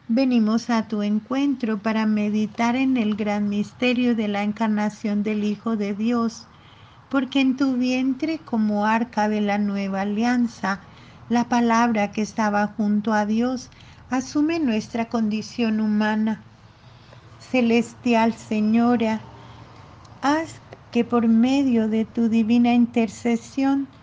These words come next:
nuestros espíritus deprimidos y nuestros cuerpos enfermos recuperen la salud para continuar con el trabajo alegre en la obra de la creación. Señora de la salud,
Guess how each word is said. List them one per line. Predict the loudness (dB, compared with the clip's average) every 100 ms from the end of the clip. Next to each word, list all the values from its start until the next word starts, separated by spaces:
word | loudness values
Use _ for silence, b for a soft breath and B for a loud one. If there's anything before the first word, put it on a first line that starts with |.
| B B
nuestros | 0 2 0 0 0 2
espíritus | 0 -2 -2 -2 2 0 0 0
deprimidos | 0 0 2 4 6 6 4 4 0 0
y |
nuestros | 2 2 0 -2 -2 -2
cuerpos | -2 -2 -2 -4 -6 -2
enfermos | 0 0 2 2 2 2 0 -6 B B B -10
recuperen | -4 -4 -2 -4 -2 0 0 2
la | 0
salud | 0 0 2 2 2 0
para | 0 0 0
continuar | 0 0 2 2 2 2 0 0
con | 0
el | 0 0
trabajo | 0 0 2 2 0 0 -2
alegre | 0 0 0 -2 -2 0
en | 0
la | 0 2
obra | 2 0 0 0
de | 0
la | 0 -2 -2
creación. | -4 -2 -2 -4 -6 -6 -4 -4 -8 -12 b b b b b b _
Señora | -4 2 4 4 2 2
de | 0 0
la | 0 -2
salud, | -4 -2 0 0 0